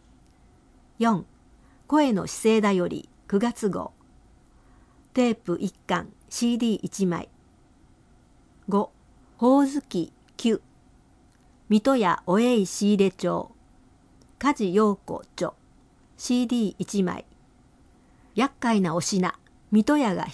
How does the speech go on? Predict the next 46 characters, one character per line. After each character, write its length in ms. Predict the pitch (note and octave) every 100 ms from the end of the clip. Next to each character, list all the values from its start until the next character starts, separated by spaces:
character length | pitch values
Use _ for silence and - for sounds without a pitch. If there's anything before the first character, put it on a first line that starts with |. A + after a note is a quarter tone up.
| -
き 140 | A#3
受 180 | G#3+ G#3
け 60 | F3+
ま 160 | F3+
す。 240 | - - - _ - _ _ - _ _ _ -
奇 160 | C#4+
妙 240 | C4+ A#3 F#3
な 160 | E3
背 180 | - F#3+
負 160 | G3+ A3
い 40 |
か 160 | G3 F3+
ご。 180 | - - _ _ - _ _
開 120 | F#3
け 140 | F#3 A#3
ち 100 | B3+
ゃ 60 |
い 60 | A3
け 140 | A3
な 160 | G#3+ G#3
い 80 | G3
玉 260 | F#3+ G#3
手 120 | G#3+ G3
箱。 340 | F3 - - _ _ _ _ _ _ _ -
意 160 | G3
外 200 | A#3+ D4
な 140 | D4 B3+
謎 300 | A#3 A3 A#3+
解 120 | A3+
き 140 | A3+
と 200 | G#3 G3+
人 220 | G#3 A#3 G#3+
情 240 | F3+ E3
に 220 | E3 - -
し 180 | - G3
み 140 | A#3
じ 160 | G#3+ E3
み。 120 | - _ _ - _ _ - _ _ _ _ _ - _
心 380 | - G#3 B3 B3+
に 120 | G#3+
し 180 | - G3+
み 120 | A3
る 100 | A3
物 240 | G3+ G3+ G3+
語。 80 | G3 E3 - - _ _ _ _ _ _ _ _ _ _ _ _ _ _ _ F#3
六、 400 | F#3+ - G#3+